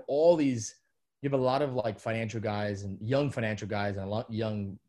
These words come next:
marketing guys that are doing very well financially that wanna s-, have a sense of being like, "Oh, cool." And so they moved to Brooklyn, um, a-, as opposed to living in, like,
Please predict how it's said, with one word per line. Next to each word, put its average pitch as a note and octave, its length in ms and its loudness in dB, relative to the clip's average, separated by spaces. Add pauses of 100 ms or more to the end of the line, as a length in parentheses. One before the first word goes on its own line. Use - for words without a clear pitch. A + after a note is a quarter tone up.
(220)
marketing A#2 380 0
guys G#2 220 -2
that G2+ 100 -4
are F#2+ 60 -6
doing G#2 340 -4
very A2 180 0
well G2 200 0
financially F#2+ 640 -6 (180)
that G#2+ 260 -2 (320)
wanna C3 400 2
s-, - 380 -6
have C3+ 240 -2
a A2 60 -6
sense C3 420 -6
of G#2 140 -6
being G#2+ 400 -2
like, F2+ 280 -10
"Oh, A2 420 -4
cool." D#3 580 -2 (140)
And F3+ 140 -2
so D3+ 120 0
they C3 100 2
moved A#2 220 0
to G#2 60 -8
Brooklyn, B2+ 360 0 (640)
um, A2 420 2
a-, B2 240 0
as A#2+ 120 0
opposed B2+ 360 2
to A#2 80 -2
living A2+ 360 0
in, G2+ 160 -2
like, F2+ 240 -6